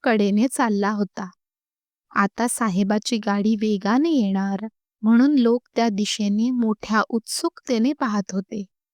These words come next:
शिपाई, "बाजूला व्हा, बाजूला व्हा," असे सारखे ओरडत होते. तेवढ्यात साहेबाची गाडी जवळ आली आणि त्या क्षणी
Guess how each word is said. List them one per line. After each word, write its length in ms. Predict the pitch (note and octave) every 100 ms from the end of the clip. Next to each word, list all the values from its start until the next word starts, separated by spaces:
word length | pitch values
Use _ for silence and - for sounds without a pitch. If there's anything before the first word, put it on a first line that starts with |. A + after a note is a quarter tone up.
| _ _
शिपाई, 680 | - A#3+ G#3+ G#3 G#3+ B3+ A3 _ - _ -
"बाजूला 440 | C4 C#4 E4 D#4+
व्हा, 340 | C4+ C4 B3+ A#3+
बाजूला 500 | A#3 B3 D4+ D4+ D4
व्हा," 380 | A#3+ A#3 A3 A3+ _ _ _
असे 260 | A#3 - C#4+
सारखे 760 | - B3 A#3 A#3 A3 - -
ओरडत 440 | D4 A#3+ G3 F#3+ G3+
होते. 320 | G#3+ - G3 - _ _ _ _ _ -
तेवढ्यात 680 | A#3 G3 F#3+ F#3+ A#3 - _ _ _ -
साहेबाची 800 | - C4 B3 A#3+ C#4 C#4 - C#4+
गाडी 380 | A3 G3 G#3+
जवळ 340 | B3 - G#3 A3+
आली 400 | C#4+ G#3 F#3+ G3 _ _ _ _ -
आणि 200 | G#3+ C4+ -
त्या 140 | A3 G#3+
क्षणी 480 | - - G#3 G3+